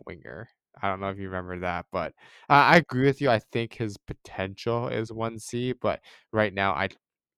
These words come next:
don't know a hundred percent yet if he is that one C just yet.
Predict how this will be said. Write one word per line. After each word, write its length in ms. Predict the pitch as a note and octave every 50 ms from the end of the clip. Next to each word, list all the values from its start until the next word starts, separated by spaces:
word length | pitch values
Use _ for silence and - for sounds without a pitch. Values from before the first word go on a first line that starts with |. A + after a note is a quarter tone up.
| _ _ -
don't 220 | D3 D3+ D#3+ G#2+ C#3
know 160 | D#3+ D#3+ D3
a 100 | B2+ A#2
hundred 420 | - - - B2 A#2 A#2 B2 A#2+
percent 320 | B2 A#2 - - A#2+ B2 B2
yet 180 | A#2+ A2+ - _
if 220 | - G#2+ G#2 - -
he 240 | - G#2+ F#2+ F2+ F#2+
is 200 | E2+ D2+ - -
that 160 | A1 G#1+ G#1 -
one 260 | _ - C#2 D#2+ D#2+ -
C 260 | - - - G#1+ -
just 280 | - - - - - -
yet. 160 | G1+ G1+